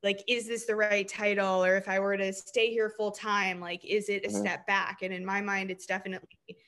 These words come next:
Speaker 1: not. Like, if you love what you're
Speaker 2: Mm-hmm.
Speaker 1: doing and you can tell the story of how it adds to your experience,
Speaker 2: Mm-hmm.
Speaker 1: that's what's most important.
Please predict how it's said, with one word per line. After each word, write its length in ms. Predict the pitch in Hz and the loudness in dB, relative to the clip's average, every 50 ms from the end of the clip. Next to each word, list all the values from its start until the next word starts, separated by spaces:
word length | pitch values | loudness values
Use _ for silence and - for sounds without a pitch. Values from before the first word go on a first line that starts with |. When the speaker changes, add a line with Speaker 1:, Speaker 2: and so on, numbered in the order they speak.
| _ _ _ - | _ _ _ 0
Speaker 1:
not. 340 | 190 196 190 175 170 - - - | 2 2 2 2 0 -4 -4 -4
Like, 160 | 185 180 185 | -4 -2 -2
if 120 | 196 196 | -4 -6
you 120 | 196 196 190 | -6 -6 -2
love 260 | 190 202 208 208 208 | 0 0 0 2 2
what 120 | 226 - | 0 0
you're 160 | 220 220 214 208 | 2 0 -2 -2
Speaker 2:
Mm-hmm. 20 | |
Speaker 1:
doing 480 | 185 196 190 190 196 202 208 208 214 - - | -2 -2 -2 -2 -2 -2 -2 -2 -4 -4 -2
and 420 | 196 190 185 185 185 185 190 185 - - - _ - - _ _ _ _ - | -2 -2 -2 -2 -4 -4 -6 -8 -10 -12 -18 _ -20 -20 _ _ _ _ -10
you 140 | 185 202 | -10 -10
can 160 | - - 214 208 | -8 -8 -8 -8
tell 160 | - - 208 - - 208 | -8 -10 -12 -10 -8 -8
the 60 | 202 | -8
story 480 | - - - 196 190 196 196 196 190 | -6 -6 -4 -2 0 0 0 2 2
of 80 | 185 180 | 2 0
how 240 | 196 - 180 180 185 | 0 -2 0 0 2
it 100 | 190 180 - | 2 2 0
adds 360 | 165 170 175 185 185 190 - - | 0 0 0 -2 -4 -8 -10 -8
to 80 | 214 196 | -6 -4
your 260 | 185 185 185 180 175 - | 0 2 2 2 2 0
experience, 1040 | 180 180 - - - - 175 180 180 196 220 247 262 277 285 294 294 - - - - _ - | -2 -6 -8 -12 -10 -8 -6 -4 -4 -4 -4 -4 -6 -6 -6 -10 -12 -14 -16 -18 -10 _ -4
Speaker 2:
Mm-hmm. 260 | 220 220 226 214 208 - - | -2 -2 -2 -4 -4 -2 0
Speaker 1:
that's 300 | 196 196 196 196 - 202 | 2 2 2 0 -4 -4
what's 460 | 202 196 190 190 - - - - - - | -4 -4 -4 -4 -8 -12 -14 -14 -10 -6
most 360 | 196 190 185 185 185 - - | -4 -2 -2 -4 -4 -6 -6
important. 560 | 190 190 196 - 185 180 160 - 208 214 226 | -6 -6 -4 -4 -4 -4 -2 -4 -6 -8 -10